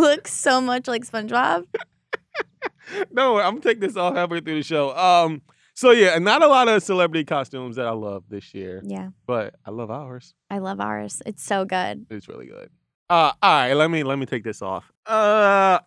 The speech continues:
Speaker 2: okay. I'm still, I still got the box
Speaker 1: You're
Speaker 2: on. I
Speaker 1: still
Speaker 2: just,
Speaker 1: SpongeBob.
Speaker 2: I just flipped the hat up a little
Speaker 1: <laughs>
Speaker 2: bit. <laughs> It is November first.
Speaker 1: Woo!
Speaker 2: And I feel like,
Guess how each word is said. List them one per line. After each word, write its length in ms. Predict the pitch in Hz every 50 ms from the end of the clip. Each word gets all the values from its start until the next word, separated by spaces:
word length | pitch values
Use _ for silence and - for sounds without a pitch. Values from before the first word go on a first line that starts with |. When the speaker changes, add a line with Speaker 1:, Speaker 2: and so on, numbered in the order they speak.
| _ -
Speaker 2:
okay. 320 | 277 302 277 208 151 123 - _ _ _ _ _ _ _ _ _ _ _ _ _ _ _ _ _ _ _ _ _ _ _ _ _ _ -
I'm 100 | 143 147
still, 260 | - 151 180 175 170
I 80 | 131 139
still 220 | 139 - 202 214 185
got 100 | 165 151
the 60 | 147
box 240 | 127 143 123 123 302
Speaker 1:
You're 160 | 320 302 320
Speaker 2:
on. 80 | - -
I 80 | - 311
Speaker 1:
still 120 | 311 294
Speaker 2:
just, 100 | - -
Speaker 1:
SpongeBob. 380 | 269 233 220 208 190 175 165 160
Speaker 2:
I 100 | 139 180
just 180 | 190 175 156 -
flipped 200 | - 170 160 -
the 80 | - 127
hat 180 | 147 147 143
up 120 | 139 131 -
a 40 |
little 240 | - 131 131 - -
Speaker 1:
<laughs> 160 | - 370 403
Speaker 2:
bit. 160 | - - - - 622
<laughs> 40 | 605 554 494 508 - - _ - - _ _ - - 480 427 - - - _ _ _ _ -
It 120 | 269 285
is 540 | 302 302 294 269 247 226 226 214 202 147 135
November 360 | 185 196 185 185 214 226 311
first. 520 | - - 196 190 202 208 - - - - - _ _ _ _ _ -
Speaker 1:
Woo! 360 | 302 466 640 679 523 339 - _ _ _ _ _ -
Speaker 2:
And 140 | 147 165 170
I 40 | 143
feel 180 | - - 240 247
like, 320 | 240 226 214 170 127 _